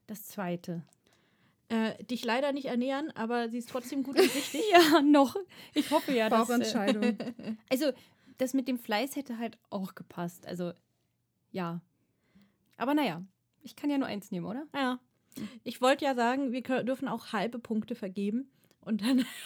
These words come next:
Speaker 2: <laughs> aber das macht's, glaub ich, noch komplizierter.
Speaker 1: Ja.
Speaker 2: Also gut, wir müssen streng sein. Unsere Zuhörer dürfen, müssen sich
Speaker 3: Wir
Speaker 2: auch
Speaker 3: müssen uns
Speaker 2: entscheiden.
Speaker 3: entscheiden. Sonst
Speaker 2: Gut.
Speaker 3: haben wir, ähm, eine gespaltene Persönlichkeit.
Speaker 2: Okay, alles klar.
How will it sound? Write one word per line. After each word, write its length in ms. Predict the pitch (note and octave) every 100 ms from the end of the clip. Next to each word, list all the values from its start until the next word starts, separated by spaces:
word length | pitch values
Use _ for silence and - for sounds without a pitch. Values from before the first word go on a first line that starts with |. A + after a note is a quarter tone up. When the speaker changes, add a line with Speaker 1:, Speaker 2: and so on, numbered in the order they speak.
| -
Speaker 2:
<laughs> 400 | C#4 E4+ F#4+ D4+
aber 120 | G3+
das 140 | G#3+ A#3
macht's, 200 | G#3+ -
glaub 140 | G#3+
ich, 80 | G3
noch 140 | G3+
komplizierter. 580 | - F#3+ - F3+ F3+ F#3
Speaker 1:
Ja. 340 | G#3 F3+ F#3+ F#3+ - - _
Speaker 2:
Also 400 | - A#3 B3+ C4 B3
gut, 300 | A#3+ A3 A3+
wir 80 | A3
müssen 280 | C4+ E4+
streng 360 | - - A3 B3
sein. 300 | B3 A#3+ B3+
Unsere 420 | - A3 A3 A3 G#3+
Zuhörer 420 | B3 A#3+ A#3 A3+
dürfen, 280 | A3+ A3 A3
müssen 220 | A3 A3+
sich 60 | G#3+
Speaker 3:
Wir 60 | A3
Speaker 2:
auch 40 | A#3
Speaker 3:
müssen 240 | C4 D4
uns 200 | C4 B3+
Speaker 2:
entscheiden. 640 | B3 B3 - G#3 F3+ F3 F3
Speaker 3:
entscheiden. 220 | E3+ F3 - -
Sonst 180 | F3+ A3+
Speaker 2:
Gut. 60 | A3
Speaker 3:
haben 140 | A#3
wir, 360 | A#3+ A#3+ A#3 -
ähm, 540 | A3+ A3+ A3+ A3 A3 -
eine 160 | A3+
gespaltene 540 | A#3 - A#3 A#3 A#3 G#3+
Persönlichkeit. 920 | - F#3+ F3+ F3+ F3+ F3+ - F3+ E3+ - -
Speaker 2:
Okay, 360 | E4 D4+ G#3 -
alles 340 | A3 C4 C4+
klar. 500 | - A#3+ G3+ F#3+ F#3+